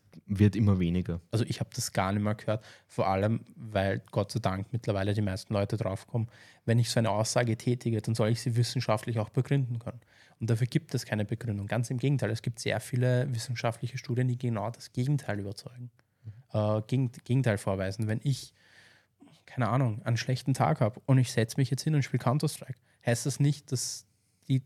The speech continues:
Speaker 2: sch-, nahe folgende Schlussfolgerung wäre, dass ich jetzt in die Schule gehe und einen Amoklauf mache.
Speaker 1: Ja.
Speaker 2: So wie sie es immer wieder bei den Amerikanern machen,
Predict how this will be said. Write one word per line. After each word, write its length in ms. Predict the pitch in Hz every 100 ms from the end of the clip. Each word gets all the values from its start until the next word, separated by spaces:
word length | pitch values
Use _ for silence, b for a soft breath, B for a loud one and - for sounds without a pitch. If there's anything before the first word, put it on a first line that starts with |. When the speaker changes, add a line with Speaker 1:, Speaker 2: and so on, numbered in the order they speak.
| - -
Speaker 2:
sch-, 140 | -
nahe 480 | 156 135 117 135 143
folgende 400 | - 131 139 139
Schlussfolgerung 960 | 131 - 156 - - 113 117 120 135 110
wäre, 180 | 107 123
dass 200 | 127 131
ich 120 | -
jetzt 180 | 120 -
in 100 | 123
die 80 |
Schule 360 | 127 - 165 123
gehe 200 | - 104
und 100 | 120
einen 120 | 127
Amoklauf 540 | 120 160 139 - 110 107
mache. 180 | 107 _ b b
Speaker 1:
Ja. 100 | 107
Speaker 2:
So 120 | 135 131
wie 40 |
sie 60 | 123
es 120 | -
immer 300 | 143 151 135
wieder 200 | 139 143
bei 120 | 131
den 140 | 127
Amerikanern 560 | 120 117 113 - 139 160
machen, 340 | 107 107 151